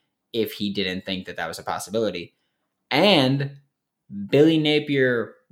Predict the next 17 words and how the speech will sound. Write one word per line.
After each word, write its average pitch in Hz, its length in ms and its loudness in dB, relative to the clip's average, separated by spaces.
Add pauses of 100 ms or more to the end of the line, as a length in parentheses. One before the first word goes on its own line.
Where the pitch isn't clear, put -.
would 135 300 2
not 139 280 2
have 131 140 -2
been 127 140 0
able 117 220 -2
to 117 120 -8
determine 104 600 -2
that 87 340 -6
through 98 160 -6
just 98 300 -6
a 95 180 -10
couple 107 480 -6
of 98 140 -12
days 98 460 -2
of 95 220 -10
spring 98 380 -6
practice. - 580 -6